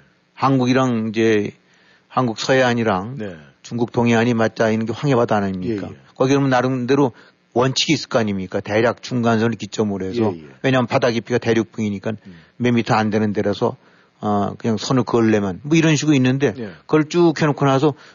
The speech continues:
Speaker 1: 구십 프로 가 중국 거라고
Speaker 2: 음.
Speaker 1: 하는 거랑 똑같은 겁니다.
Speaker 2: 네.
Speaker 1: 이런 식으로 멋대로 금을 그어놓고 거기에 이제 여러 가지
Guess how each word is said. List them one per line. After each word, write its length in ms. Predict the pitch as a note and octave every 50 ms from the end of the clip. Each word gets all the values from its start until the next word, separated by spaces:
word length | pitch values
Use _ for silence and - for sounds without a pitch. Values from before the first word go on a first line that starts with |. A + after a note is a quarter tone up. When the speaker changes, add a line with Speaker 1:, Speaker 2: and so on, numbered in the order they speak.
| _ _
Speaker 1:
구십 320 | - - C#3 C#3 G#2+ - -
프로 280 | - D3+ D3 D3 D3
가 220 | C#3 D3+ D3 C3 A2+
중국 320 | - - C3+ C3 A#2 G#2
거라고 220 | - - F#2 - _ _
Speaker 2:
음. 540 | A#2+ A2+ A2+ A2+ A2+ A2 A2 G#2+ G#2 G#2 G2+
Speaker 1:
하는 440 | B2+ C3 C3+ C3+ C3+ C#3+ C#3 B2+
거랑 440 | A#2 A#2+ A#2+ A#2 A#2 A2+ A#2 B2+ C3
똑같은 380 | - - - - G2+ - - G#2
겁니다. 320 | G2 F#2 F#2+ F2+ - G#2+
Speaker 2:
네. 440 | G2+ F#2+ F#2 F2 E2+ - - - C#3+
Speaker 1:
이런 360 | D3 C#3 C#3+ D#3+ D#3+ E3 E3
식으로 280 | D3 - D3 D3 D#3+ D#3+
멋대로 360 | D3 C3+ C3 - D3+ D3+ C#3
금을 340 | - - C3 C#3 D3 D3 B2+
그어놓고 480 | A#2 A#2+ A#2 A2+ G#2+ - - C#3+ A2 - _ _ _ _ - - _ - _ _
거기에 280 | - C3+ C#3 C#3+ D#3
이제 120 | D#3 D3+ D3+
여러 180 | C#3+ C#3 C#3+
가지 500 | C3+ D3 D3 C#3+ D#3 D3+ D3 C3 B2 -